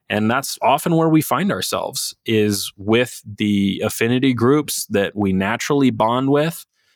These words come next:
and, uh, we don't stray too far from there. But we need to understand if you're going to have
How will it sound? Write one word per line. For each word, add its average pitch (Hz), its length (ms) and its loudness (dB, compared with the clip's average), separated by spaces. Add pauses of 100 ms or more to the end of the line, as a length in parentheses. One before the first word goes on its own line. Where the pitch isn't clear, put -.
(160)
and, 101 300 -2
uh, 101 140 0
we 107 100 2
don't 135 160 -2
stray 120 460 0
too 120 220 0
far 117 300 0
from 92 220 -8
there. 90 260 -8 (360)
But 113 80 0
we 113 60 4
need 120 140 2
to 95 80 -2
understand 110 720 0
if - 120 -4
you're 98 80 -2
going 107 200 0
to 98 60 -4
have 107 580 -2